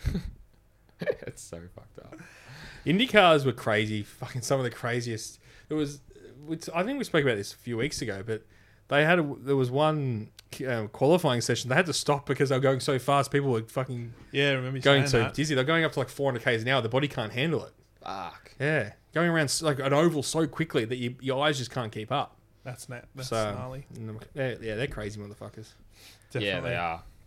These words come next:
Speaker 1: Just rich hillbillies just going at it.
Speaker 2: <laughs> There was a big crash in IndyCar on the weekend.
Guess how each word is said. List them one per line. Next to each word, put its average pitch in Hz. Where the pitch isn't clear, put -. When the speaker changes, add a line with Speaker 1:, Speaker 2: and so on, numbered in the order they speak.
Speaker 1:
Just -
rich 95
hillbillies 87
just -
going 85
at 82
it. -
Speaker 2:
<laughs> -
There -
was 151
a 143
big 147
crash 123
in 110
IndyCar 107
on 110
the 107
weekend. 113